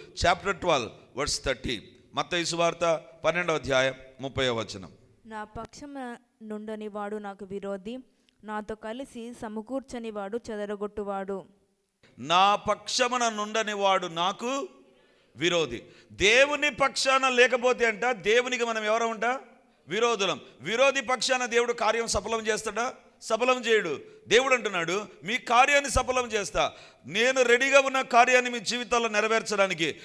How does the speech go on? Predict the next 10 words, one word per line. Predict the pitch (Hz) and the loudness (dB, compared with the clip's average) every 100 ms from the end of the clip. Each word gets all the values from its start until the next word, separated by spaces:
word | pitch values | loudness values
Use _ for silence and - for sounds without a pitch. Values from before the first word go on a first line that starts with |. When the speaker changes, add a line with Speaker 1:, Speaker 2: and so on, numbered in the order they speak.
| - | -12
Speaker 1:
మీరు | 175 226 233 | -2 2 4
ఎదురు | 240 277 | 4 0
చూసే | 240 277 220 254 | -4 -4 0 0
దీవెనలు | 180 247 254 247 | 0 0 0 -2
మీకు | 240 208 | -2 -4
ఇవ్వడానికి | 214 240 233 202 175 185 170 | -2 0 0 -2 -2 0 0
I | 220 | 0
am | 220 | 4
always | 247 285 285 277 220 - - - 147 | 4 6 8 8 6 -2 -8 -6 4
ready." | 226 247 | 4 4